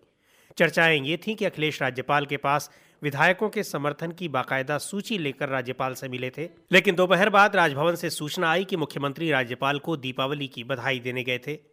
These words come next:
बहरहाल, विधायकों की सूची वाली खबर की न तो पुष्टि ही हुई और न ही कहीं से खंडन हुआ। वहीं अब ये भी साफ हो गया है कि शिवपाल और अखिलेश के समर्थक अपने अपने ढंग से चुनाव में जाने की तैयारी में लग रहे हैं।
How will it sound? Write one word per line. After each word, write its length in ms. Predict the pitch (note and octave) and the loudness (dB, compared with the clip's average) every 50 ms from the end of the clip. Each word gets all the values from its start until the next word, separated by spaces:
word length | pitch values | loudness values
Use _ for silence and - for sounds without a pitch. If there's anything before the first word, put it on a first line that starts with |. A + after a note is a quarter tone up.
| _ _ _ _ _ _ _ - | _ _ _ _ _ _ _ -2
बहरहाल, 400 | B2 C3 C3+ C3 D3 D#3+ F3 F3+ - - - _ _ _ _ | 0 0 2 4 4 4 4 2 -4 -12 -20 _ _ _ _
विधायकों 420 | D3 D3 D3 D#3+ F3+ F#3 - A3 G#3 | -2 2 4 6 6 6 4 0 -2
की 140 | G3 G#3 | -2 -4
सूची 360 | G3 - - G#3 G3+ - A#3+ A#3 | -6 -4 -4 -6 -4 -4 -2 0
वाली 260 | G#3+ F#3+ F#3 F#3 F3+ | 2 2 2 0 -2
खबर 320 | - - C#3+ C#3 E3 E3 | -2 -4 -2 0 0 -2
की 160 | D#3+ - F#3 | -2 -4 -4
न 140 | D#3 D3+ C#3+ | 0 0 0
तो 120 | C#3 - C3 | 0 -2 -6
पुष्टि 380 | - - E3+ D#3 - - F3 | -4 -6 -8 -8 -6 -6 -6
ही 80 | C3 F#3 | -4 -2
हुई 380 | F3 E3+ F3+ G3 G3+ G#3 G#3 - _ _ _ | -2 -2 -2 -2 -4 -6 -10 -16 _ _ _
और 140 | F#3+ F#3+ G3+ | 4 4 4
न 80 | A3 A3 | 4 0
ही 180 | G#3 E3 G3 | -2 -2 -4
कहीं 240 | F#3 - D3+ C3+ C#3 | -4 -4 -4 -4 -4
से 160 | C3 - D3 | -6 -8 -8
खंडन 320 | - - D3 C#3 B2 A#2+ A2 | -6 -6 -4 -2 -2 -4 -4
हुआ। 220 | A2 B2 B2 B2+ - _ - _ _ | -4 -6 -8 -8 -10 _ -20 _ _
वहीं 240 | F3+ F#3 A3 A#3+ A3+ | 6 6 8 8 6
अब 100 | G#3+ F#3+ | 4 4
ये 140 | F#3+ F#3 F#3 | 4 4 4
भी 120 | F3+ A#3 | 4 4
साफ 280 | G#3+ - A3+ G#3 G3 - | 2 4 4 4 4 4
हो 100 | A3 G#3+ | 2 2
गया 160 | G3+ G#3+ A3 | 4 4 4
है 140 | G3 G3+ A#3 | 4 4 2
कि 120 | A#3+ B3+ | 0 -2
शिवपाल 480 | G3+ - G#3 G3 D3 - E3+ F3 F#3 F#3 | -4 -2 -2 -2 2 4 4 6 6 6
और 100 | F3+ E3+ | 4 4
अखिलेश 340 | D#3+ - - C#3+ D#3 D#3 D3 | 2 0 0 -2 0 0 0
के 140 | - D#3+ C3+ | -2 -4 -4
समर्थक 540 | - - B2+ C#3 C#3 C#3+ - F#3+ F3+ - | -4 -4 -2 0 -2 0 0 -2 -2 -2
अपने 220 | F#3 - D3 C#3+ C#3 | -6 -6 -2 0 0
अपने 220 | C3 C3 C3+ C3+ | 0 0 -4 -6
ढंग 240 | A#2+ - C#3+ E3+ F#3 | -4 -4 -6 -6 -6
से 160 | - - F#3 | -4 -4 -6
चुनाव 340 | D#3+ - D3+ C3 C3+ C#3 C3+ | -4 -4 -2 0 0 0 2
में 140 | C3+ C3+ C3 | 0 -2 -2
जाने 280 | C3+ B2+ C3+ C#3 C3+ | 0 -2 0 0 -4
की 220 | C3 - C3+ C#3+ D3+ - _ _ _ _ | -4 -4 -6 -6 -6 -10 _ _ _ _
तैयारी 320 | E3 D#3 D3 C3+ B2+ B2 | 4 6 6 6 4 2
में 100 | A#2 B2 | -2 -2
लग 140 | B2 B2 A#2 | -2 -2 -2
रहे 200 | A#2 A#2 A#2+ B2+ | -2 -4 -4 -6
हैं। 180 | A#2 B2 C#3+ | -6 -6 -10